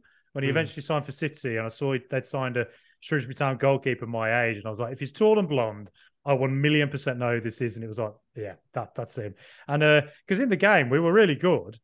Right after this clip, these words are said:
Speaker 1: but Shrewsbury won three nil 'cause he made three of the best saves I've ever seen in my life. Like, it was, and at the end of the game, it was like, you know, like, that thousand-yard stare. It's like every single person in the dressing room had it 'cause we're like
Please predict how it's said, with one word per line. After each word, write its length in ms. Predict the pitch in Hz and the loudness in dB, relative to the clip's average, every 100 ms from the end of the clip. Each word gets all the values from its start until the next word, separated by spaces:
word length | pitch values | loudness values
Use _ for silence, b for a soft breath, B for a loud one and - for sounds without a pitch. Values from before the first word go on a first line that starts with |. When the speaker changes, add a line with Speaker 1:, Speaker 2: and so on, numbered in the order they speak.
| _ _ - | _ _ -16
Speaker 1:
but 100 | 151 | 2
Shrewsbury 360 | 214 170 175 | 4 4 2
won 160 | 160 147 | 2 0
three 280 | - 156 147 | 0 2 2
nil 160 | 151 | 0
'cause 180 | - 131 | -2 -6
he 80 | 160 | -4
made 360 | 156 156 147 - _ _ _ _ _ | -2 0 -2 -8 _ _ _ _ _
three 260 | 233 208 | 2 4
of 100 | 131 | 2
the 80 | 110 | -2
best 360 | 139 196 - - | -2 -2 -2 -2
saves 400 | 185 139 110 107 | 0 0 0 -6
I've 80 | 127 _ | -10 _
ever 260 | 151 151 165 | -6 -6 -8
seen 320 | - 151 139 | -4 -2 -2
in 60 | 117 | -2
my 80 | 107 | -4
life. 200 | 110 147 | -4 -2
Like, 220 | 151 151 - | -2 -4 -4
it 80 | 180 | -4
was, 200 | 185 - b b b b - - | -4 -6 b b b b -14 -4
and 100 | 202 | 2
at 140 | 240 226 | 2 4
the 80 | |
end 120 | 240 240 | 2 2
of 60 | |
the 80 | 226 | 2
game, 260 | 226 220 139 | 4 4 2
it 80 | |
was 140 | 127 147 | -2 -2
like, 120 | 165 | -2
you 100 | 170 | 2
know, 160 | 196 190 | 4 4
like, 240 | 180 - _ _ - | 2 -2 _ _ -8
that 180 | 156 - | -6 0
thousand-yard 720 | 170 175 156 160 156 151 151 | 4 4 2 0 2 2 0
stare. 500 | - 165 120 95 92 _ _ | -2 0 0 -4 -16 _ _
It's 80 | 190 | 0
like 100 | 190 | 2
every 380 | 214 208 233 208 | 2 0 -4 -6
single 560 | - - 214 202 196 | -4 2 2 2 -2
person 460 | 190 196 190 180 135 | 2 6 6 6 -2
in 80 | 127 | -6
the 60 | |
dressing 360 | 127 151 143 143 | -2 -2 -2 -2
room 100 | 117 | -2
had 200 | 101 139 | 0 0
it 140 | 170 - | 0 -4
'cause 160 | 160 | -4
we're 60 | |
like 120 | 175 | -2